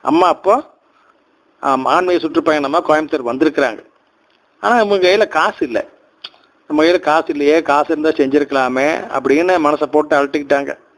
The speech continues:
அன்று இரவே அம்மா கனவுல வந்து, "பாத பூஜை செய்யணும்னு ஆசைப்பட்டே இல்ல, வா, வந்து செஞ்சுக்கோ" அப்படின்னு வந்து அம்மா சேர்ல உட்கார்றாங்க வீட்டுக்குள்ள. இதுவும் பாத பூஜை செய்யுது.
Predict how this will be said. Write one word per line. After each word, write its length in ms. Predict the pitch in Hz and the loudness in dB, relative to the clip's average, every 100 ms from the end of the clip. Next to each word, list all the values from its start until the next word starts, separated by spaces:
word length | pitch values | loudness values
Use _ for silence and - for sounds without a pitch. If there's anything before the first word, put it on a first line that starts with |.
| _ _ _ _ _ _ _ _ | _ _ _ _ _ _ _ _
அன்று 340 | 131 185 220 | -2 0 2
இரவே 260 | 220 220 240 | 4 4 4
அம்மா 260 | 220 208 202 | 2 2 -2
கனவுல 360 | 175 175 180 | 0 2 2
வந்து, 520 | 160 151 131 131 220 - _ _ _ _ _ _ _ | 2 -2 0 0 0 -6 _ _ _ _ _ _ _
"பாத 300 | - 151 214 | -2 0 2
பூஜை 240 | 220 214 175 | -2 -4 0
செய்யணும்னு 140 | 226 | 2
ஆசைப்பட்டே 560 | 226 208 220 208 202 262 | 2 2 0 -2 0 0
இல்ல, 240 | 185 117 - _ | 0 -4 -6 _
வா, 260 | 160 165 110 _ _ _ | -2 -2 -2 _ _ _
வந்து 260 | - 240 220 | -4 0 0
செஞ்சுக்கோ" 360 | 247 - - - _ _ _ - | 0 -2 -4 -4 _ _ _ -2
அப்படின்னு 260 | 156 202 | 2 2
வந்து 280 | 190 196 185 | 2 -2 0
அம்மா 220 | 160 175 | 2 0
சேர்ல 320 | 160 160 165 139 | 0 0 0 0
உட்கார்றாங்க 320 | 151 151 151 | 0 0 0
வீட்டுக்குள்ள. 460 | 135 135 - 64 - _ _ _ _ _ _ | -2 -6 -6 -6 -8 _ _ _ _ _ _
இதுவும் 240 | 196 220 | 2 2
பாத 280 | - 185 190 | 2 2 2
பூஜை 180 | 185 160 | -2 -2
செய்யுது. 340 | 175 165 185 | 2 4 2